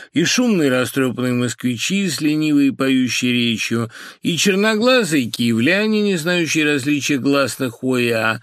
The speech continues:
и презирающие эту российскую суету богатые сибиряки. Жарились и обгорали до черна молодые женщины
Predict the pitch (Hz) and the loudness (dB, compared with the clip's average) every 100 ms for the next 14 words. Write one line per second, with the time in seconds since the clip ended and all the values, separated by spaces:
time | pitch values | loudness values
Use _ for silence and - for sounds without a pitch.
0 | - - - - 202 214 233 196 233 233 | -14 -18 -12 -4 -4 0 0 2 2 2
1 | 196 135 - 117 120 120 113 139 120 - | 0 0 0 -2 0 0 0 0 -2 -2
2 | 120 110 - 120 120 214 180 147 113 151 | -2 -2 -2 -4 -2 -4 -2 -2 0 -2
3 | 143 131 113 - 101 107 101 - 87 87 | -2 -2 -2 -4 -4 -4 -4 -6 -8 -2
4 | 160 190 185 160 139 131 117 110 120 135 | -2 0 0 0 -2 -4 -6 -4 -2 0
5 | 135 113 98 95 110 110 107 101 95 92 | 0 -2 -4 -6 -8 -8 -8 -8 -8 -10
6 | - 90 98 175 170 - 135 135 | -8 -8 -2 -2 -2 -4 -4 -4